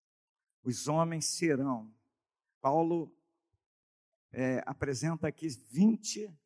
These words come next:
tipos de comportamentos, de atitudes de homens. Primeiro, egoísmo,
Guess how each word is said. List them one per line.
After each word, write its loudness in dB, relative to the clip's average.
tipos -4
de -4
comportamentos, -2
de -4
atitudes -4
de -4
homens. -6
Primeiro, 6
egoísmo, -2